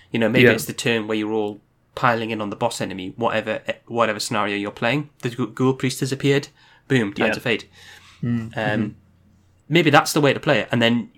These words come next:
Speaker 1: even if ten curse, cursed tokens get added to the bag, you don't care because it's the end of the scenario.
Speaker 2: Yeah. If for some reason you don't kill the enemy and it's not the end of the scenario and you've got to go another turn,
Speaker 1: Yeah,
Speaker 2: That's
Speaker 1: that's
Speaker 2: where,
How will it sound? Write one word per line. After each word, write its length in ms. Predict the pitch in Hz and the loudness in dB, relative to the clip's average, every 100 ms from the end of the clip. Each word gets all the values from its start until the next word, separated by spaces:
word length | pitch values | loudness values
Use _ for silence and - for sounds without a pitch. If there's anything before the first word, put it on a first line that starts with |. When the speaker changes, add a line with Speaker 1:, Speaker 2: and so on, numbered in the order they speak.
| _ | _
Speaker 1:
even 260 | 143 131 127 | -2 0 2
if 240 | 120 - _ _ - | 0 -4 _ _ -2
ten 420 | 143 135 131 117 _ - | 0 2 0 -4 _ -10
curse, 360 | - 113 - - | -4 -2 -2 -4
cursed 360 | 131 117 110 | -2 -2 -2
tokens 320 | - 104 104 | -4 -4 -4
get 120 | - 98 | -6 -8
added 200 | 95 - | -8 -12
to 80 | |
the 60 | - | -10
bag, 300 | 92 98 101 _ _ _ _ _ - | -6 -6 -6 _ _ _ _ _ -4
you 100 | 135 | 2
don't 180 | 135 - | 2 4
care 300 | 151 90 - _ _ | 0 0 -4 _ _
because 300 | 113 - 110 | -6 -2 -2
it's 100 | 110 | -2
the 100 | - | 0
end 100 | 113 | 2
of 60 | 104 | 0
the 60 | - | -4
scenario. 400 | 120 104 95 95 _ _ _ _ _ _ - | -2 -2 -2 -6 _ _ _ _ _ _ 2
Speaker 2:
Yeah. 300 | 139 110 - _ _ _ _ - | 6 6 4 _ _ _ _ 10
If 220 | 175 175 | 10 10
for 60 | 151 | 4
some 220 | 160 147 | 6 8
reason 260 | 143 131 | 6 4
you 100 | 123 | 0
don't 340 | 117 135 135 135 | 6 8 8 6
kill 220 | - 131 | 2 6
the 100 | 123 | 8
enemy 300 | 123 110 107 | 6 4 -4
and 80 | 107 | -6
it's 160 | - | -6
not 240 | 120 120 - | -2 -2 0
the 80 | 117 | -4
end 140 | 110 | -4
of 40 | |
the 60 | 101 | -6
scenario 360 | - 113 104 104 | -6 -4 -8 -10
and 80 | |
you've 180 | 104 104 | -14 -4
got 80 | 131 | -2
to 80 | 107 | -2
go 300 | 104 113 107 | 2 4 4
another 280 | 107 110 107 | 2 0 -2
turn, 480 | - 110 131 170 - _ _ _ _ - | -2 0 2 0 -6 _ _ _ _ -10
Speaker 1:
Yeah, 80 | 107 | 2
Speaker 2:
That's 80 | |
Speaker 1:
that's 340 | 120 123 - - | 8 8 8 6
Speaker 2:
where, 340 | 120 110 117 | 10 10 6